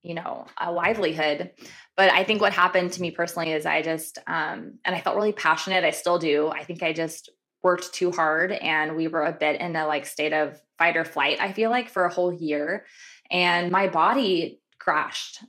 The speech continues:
earlier this year, and I didn't know what was going on. I had some, some signs of, like, "Oh, I don't, maybe do I have, like, adrenal fatigue?" Or I didn't know what was going on. Um, but I think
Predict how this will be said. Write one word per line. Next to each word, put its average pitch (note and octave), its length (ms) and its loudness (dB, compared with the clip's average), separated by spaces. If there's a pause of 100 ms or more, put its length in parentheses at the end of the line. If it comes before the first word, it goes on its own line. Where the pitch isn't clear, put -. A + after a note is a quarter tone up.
(120)
earlier F3+ 440 4
this D#3+ 200 -2
year, E3 360 0
and D#3+ 160 0
I D3+ 140 2
didn't G3 280 0
know D#3+ 760 0
what E3 280 0
was E3+ 140 0
going E3+ 260 2
on. D#3 80 4
I C#3+ 80 4
had B3 240 4
some, A#3+ 140 0
some F#3 280 -6
signs F3 460 0
of, E3 140 0
like, - 420 -4
"Oh, A#3 540 -2
I F#3+ 80 -2
don't, F#3+ 160 -4
maybe F3+ 360 0
do F3+ 60 -4
I E3+ 80 2
have, E3+ 140 0
like, D#3+ 100 -2
adrenal G3+ 380 -4
fatigue?" G3 580 -8
Or D#3 300 -4 (280)
I G#3+ 100 4
didn't C#4+ 120 6
know A3+ 80 8
what G3 260 6
was F3+ 200 2
going E3 280 -4
on. D#3+ 380 -4
Um, D#3+ 340 4
but E3 120 2
I E3 80 4
think F3+ 340 0